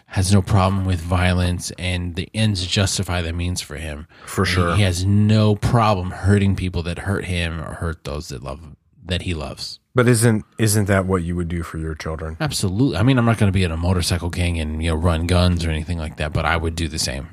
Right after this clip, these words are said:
Speaker 1: Absolutely.
Speaker 2: I think we should.
Speaker 1: And I would hope that they would live a better life than me. And I think that's his main motivation is, "I don't want my kids to live this life because my father didn't want me to live this life."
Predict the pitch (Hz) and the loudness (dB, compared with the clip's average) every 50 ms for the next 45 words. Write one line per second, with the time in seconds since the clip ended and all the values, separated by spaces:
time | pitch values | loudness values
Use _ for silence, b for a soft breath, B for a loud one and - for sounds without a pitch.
0 | - - 76 - - - 78 62 57 73 - 95 - - 127 107 92 82 - - | -6 -4 -4 -4 -4 -4 -6 -4 -4 -4 -2 0 2 2 2 2 2 0 -2 -2
1 | - 82 87 85 82 82 85 - - - 120 123 123 123 113 110 101 85 95 107 | -2 -2 0 0 -2 -2 -4 -4 -2 2 2 4 4 6 4 4 4 4 6 6
2 | 113 110 107 - - - 107 92 - - - 110 104 101 101 98 95 95 98 95 | 6 4 4 0 0 -2 -2 -2 -2 -2 0 2 4 4 4 2 2 0 0 -2
3 | 85 87 - - _ _ - 90 95 98 107 104 95 98 90 87 92 90 87 90 | -2 -6 -12 -18 _ _ -10 -6 0 2 4 4 4 4 4 4 2 2 2 2
4 | 85 80 82 82 - - 82 82 85 87 85 85 82 80 78 - 82 80 80 80 | 0 -2 -2 -4 -6 -4 -4 -2 -2 -2 -2 -2 -4 -6 -6 -6 -6 -4 -6 -4
5 | - - 92 90 87 - 87 85 - - - - _ _ _ _ _ _ - 98 | -2 -2 -2 -2 0 0 -2 -2 -2 -4 -10 -14 _ _ _ _ _ _ -6 -2
6 | 92 107 95 - - 101 101 101 104 101 101 98 95 92 90 87 85 87 87 92 | 0 0 0 0 0 2 4 4 6 6 6 4 4 2 2 0 0 0 -2 -2
7 | 87 - - 87 85 82 78 B B B B B B B - - 85 85 92 - | -2 -2 -4 -4 -6 -6 -8 B B B B B B B -8 -6 -4 -4 -4 -2
8 | - 95 95 98 104 87 80 92 95 95 - - - 117 110 101 - - - - | 0 4 4 4 4 2 0 -4 -4 -4 -2 0 2 2 4 2 0 -2 -2 -2
9 | 98 92 95 92 87 92 92 87 - - 101 90 90 - 101 92 - 92 80 90 | 0 0 0 -2 -2 -2 -4 -4 -2 -2 -2 -2 0 -2 -2 -2 -2 -4 -4 -2
10 | 87 90 98 107 104 - - 78 76 78 78 80 82 85 82 90 90 90 80 78 | -2 0 0 0 0 -2 -2 -4 -4 -2 -4 -4 -4 -4 -4 -2 -2 -2 -2 -4
11 | 85 87 82 85 82 80 76 76 78 78 - - 80 65 55 - - | -4 -2 -2 -2 -2 -4 -4 -6 -6 -6 -4 -4 -4 -4 -6 -6 -10